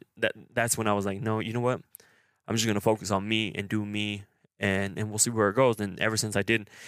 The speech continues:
yeah, I was doing great at the time, but then afterwards, I was just, everything just multiplied, right? Just because I was able to hone in on something. And that's why I always tell people, like, find something you like to do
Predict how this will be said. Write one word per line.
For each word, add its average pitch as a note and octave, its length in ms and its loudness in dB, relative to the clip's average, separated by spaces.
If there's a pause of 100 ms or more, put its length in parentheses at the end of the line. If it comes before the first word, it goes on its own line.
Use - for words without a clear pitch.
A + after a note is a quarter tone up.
(140)
yeah, C3+ 140 4
I C3+ 40 2
was B2 100 -2
doing B2+ 180 2
great A2+ 220 4
at G#2 80 2
the F#2 60 -4
time, B2 380 2
but G2 100 -6
then G#2 300 -2
afterwards, G#2 520 0
I G#2 60 2
was G2 80 -2
just, F#2+ 420 -4
everything G#2+ 320 -2
just F#2 200 -6
multiplied, - 640 -2
right? G#2 260 0 (420)
Just G#2+ 180 -2
because G#2 200 -2
I G#2 80 6
was G2+ 140 4
able G#2 200 2
to - 60 -2
hone A2 340 2
in G#2+ 160 0
on G2 160 0
something. G#2 480 -2
And G#2+ 120 0
that's B2 140 2
why C3 80 6
I B2+ 40 4
always C3 160 0
tell B2 120 2
people, B2+ 220 2
like, F#2 140 4
find A#2 200 -2
something B2+ 180 -2
you B2 60 -2
like G#2+ 140 2
to A#2+ 100 -4
do G2 260 -4